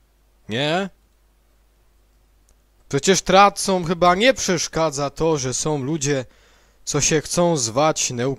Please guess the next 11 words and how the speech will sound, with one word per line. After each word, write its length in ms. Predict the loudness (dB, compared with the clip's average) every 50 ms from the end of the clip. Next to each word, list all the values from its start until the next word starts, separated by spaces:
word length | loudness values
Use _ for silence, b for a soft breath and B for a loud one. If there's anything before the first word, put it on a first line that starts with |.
| -10 _ -8
neokatechumenatem 1400 | -4 -2 0 0 0 0 -2 -4 -8 -6 -6 -8 -8 -6 -6 -6 -6 -4 -2 -4 -4 -4 -4 -6 -6 -6 -6 -8
czy 180 | -10 -6 -4 -4
odnową. 600 | -4 -4 -4 -6 -4 -4 -4 -4 -6 -8 -8 -10 -14 _ _ _ _ _ _ _
Sama 400 | 2 4 4 4 6 6 4 6
nazwa 420 | 6 4 4 4 4 4 4 4
tutaj 320 | 4 0 0 2 2 2
przecież 440 | 2 0 -4 -2 0 0 -2 -2 -2
nie 120 | -4 -2 0
jest 200 | 0 0 0 -2
niczym 380 | -6 -8 -8 -10 -10 -10 -10
złym. 400 | -12 -10 -10 -10 -10 -12 -14 -16